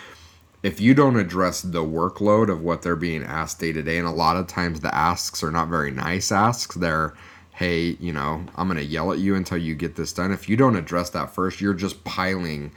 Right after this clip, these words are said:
more weight on top of the team, and it's, it's not gonna go over well. And so while your, your perspective is correct that we really need to double down on learning and becoming experts at the tools we've bought,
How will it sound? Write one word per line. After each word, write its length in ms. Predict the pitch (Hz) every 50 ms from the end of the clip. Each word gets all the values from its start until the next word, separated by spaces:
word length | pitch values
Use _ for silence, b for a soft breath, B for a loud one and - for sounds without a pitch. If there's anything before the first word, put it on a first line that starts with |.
| B B B
more 220 | 92 98 95 87 85
weight 300 | 82 80 78 76 - -
on 180 | 71 76 71 67
top 260 | - - 71 - -
of 60 | 69
the 100 | 65 67
team, 320 | - - - 76 73 67
and 280 | 71 71 67 69 65 -
it's, 320 | - 73 - - - -
it's 200 | - 82 - -
not 260 | 95 92 87 80 - -
gonna 160 | 82 73 67
go 200 | 69 73 69 65
over 240 | 64 65 65 62 60
well. 320 | 62 55 50 50 - B B B B B B
And 160 | 85 92 90
so 220 | - - 107 95 87
while 300 | 90 95 92 90 90 90
your, 560 | 87 87 87 85 82 80 78 78 78 78 B B B B B B B -
your 160 | 82 92 87
perspective 760 | - - 87 - - - - 156 151 127 - - 107 92 90
is 160 | 90 85 -
correct 460 | - - - 90 92 90 85 - -
that 100 | 76 69
we 160 | 71 82 82
really 500 | 82 87 98 110 110 110 110 104 101 98
need 280 | 87 90 92 87 73 -
to 100 | - 85
double 320 | 76 76 90 87 85 87
down 240 | 80 82 82 82 82
on 240 | 80 80 76 76 80
learning 340 | 90 87 90 90 87 85 82
and 100 | 80 78
becoming 380 | 80 78 - 85 82 80 71 - -
experts 460 | 90 85 - - - 85 80 76 82
at 80 | 67
the 80 | - 80
tools 320 | - - 87 80 76 -
we've 180 | 82 76 - -
bought, 460 | - 101 101 92 87 80 73 - -